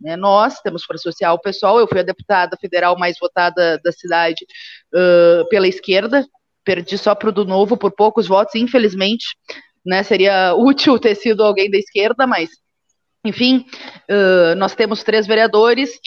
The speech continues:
ãh, Luciana Genro, deputada estadual, o P T tem força em Porto Alegre também, tem quatro vereadores, e o P C do B tem menos força orgânica como partido, mas tem uma figura como a Manuela, né, ãh, que todos conhecem.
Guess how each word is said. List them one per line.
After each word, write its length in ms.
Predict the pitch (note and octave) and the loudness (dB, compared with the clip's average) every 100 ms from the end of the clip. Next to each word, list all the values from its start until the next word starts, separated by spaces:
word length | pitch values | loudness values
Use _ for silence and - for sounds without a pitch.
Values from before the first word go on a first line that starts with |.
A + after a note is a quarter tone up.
| - _ _ - | -20 _ _ -8
ãh, 380 | E3 F3 E3+ E3+ | -4 0 0 0
Luciana 480 | F3+ G3 A3 G#3 G#3 | 0 0 0 2 0
Genro, 400 | G3 G#3 A3+ G#3 | -2 -2 -2 -4
deputada 380 | D#3+ - G3 F#3+ | -8 -4 -4 -2
estadual, 640 | A3 F#3+ A#3+ G#3+ A3 B3 A#3+ - _ - | -4 0 2 4 2 0 -6 -20 _ -10
o 60 | |
P 140 | - A3 | -2 -2
T 240 | G#3 A#3 | 0 0
tem 200 | A#3+ G#3 | 0 -4
força 300 | G3+ G#3 G3+ | 0 -2 -2
em 40 | G3 | -8
Porto 200 | G3 G3 | -4 -2
Alegre 260 | F#3 F#3+ | -2 -2
também, 400 | A#3+ B3+ A3 A#3+ | -4 -2 -2 -2
tem 120 | A#3 | -6
quatro 280 | F#3+ F3 E3+ | -2 -2 -2
vereadores, 640 | F#3+ F#3+ G#3+ G#3 G#3 A3+ C#4+ _ _ _ _ | -4 -2 -2 0 0 0 -4 _ _ _ _
e 40 | F#4 | -4
o 20 | |
P 120 | G4 | -2
C 140 | - C4+ | -2 -4
do 100 | A#3 | -2
B 100 | A#3 | -2
tem 160 | A#3 | -2
menos 280 | A3+ A3+ A3+ | -4 -6 -4
força 280 | A3+ G#3+ B3 | -4 -2 -2
orgânica 460 | G#3+ A3 A3 B3+ | 0 0 0 -2
como 220 | C4 C4 B3 | -2 -2 0
partido, 480 | D4+ D4+ D#4 C4+ | -4 -4 -8 -8
mas 120 | E4+ D#4+ | -8 -4
tem 100 | D#4 | -2
uma 120 | C#4 | -2
figura 280 | C4+ G3+ G#3 | -4 -4 -2
como 160 | G#3+ G#3+ | 0 0
a 60 | |
Manuela, 640 | A#3 B3 C#4 A3 G#3+ A3 A#3 _ _ _ | 0 0 0 0 -2 -4 -6 _ _ _
né, 380 | F#3+ F3+ G3 A3 G3 | -4 -2 0 -2 -2
ãh, 240 | G3 G3 | -2 -2
que 100 | F#3+ | -4
todos 260 | G3+ G3 - | -4 -4 -2
conhecem. 480 | B3+ C4 D#3+ D#3 | -2 0 -4 -8